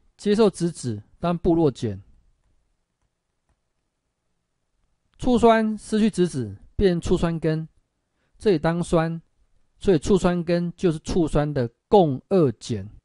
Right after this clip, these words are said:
水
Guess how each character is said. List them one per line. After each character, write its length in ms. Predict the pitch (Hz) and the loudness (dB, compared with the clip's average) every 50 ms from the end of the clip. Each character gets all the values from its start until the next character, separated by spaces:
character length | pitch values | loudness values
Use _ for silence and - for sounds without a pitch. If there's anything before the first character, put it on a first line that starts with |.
| _ _ _ _ _ _ _ _ _ _ _ _ _ _ _ _ _ _ _ _ _ _ _ _ _ _ _ _ _ _ _ _ _ _ _ _ _ _ _ _ _ _ _ _ _ _ _ _ _ _ _ _ _ _ _ _ _ _ _ _ _ _ _ _ _ _ _ _ _ _ _ _ _ _ _ _ _ _ _ _ _ _ _ _ _ _ _ | _ _ _ _ _ _ _ _ _ _ _ _ _ _ _ _ _ _ _ _ _ _ _ _ _ _ _ _ _ _ _ _ _ _ _ _ _ _ _ _ _ _ _ _ _ _ _ _ _ _ _ _ _ _ _ _ _ _ _ _ _ _ _ _ _ _ _ _ _ _ _ _ _ _ _ _ _ _ _ _ _ _ _ _ _ _ _
水 520 | - - - 151 147 151 156 156 160 165 | -18 -6 -2 0 0 2 0 0 -2 -4